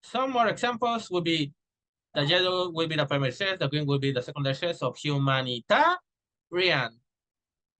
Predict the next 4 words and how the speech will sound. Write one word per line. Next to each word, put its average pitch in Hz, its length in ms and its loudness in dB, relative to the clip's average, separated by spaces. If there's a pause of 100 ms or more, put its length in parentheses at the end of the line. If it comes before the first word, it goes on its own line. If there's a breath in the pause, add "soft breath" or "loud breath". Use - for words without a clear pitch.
(640)
Unforgettable, 175 2000 0 (580)
impossible, 151 1080 -2 (440)
relax, 151 580 2 (260)
relax. 147 580 0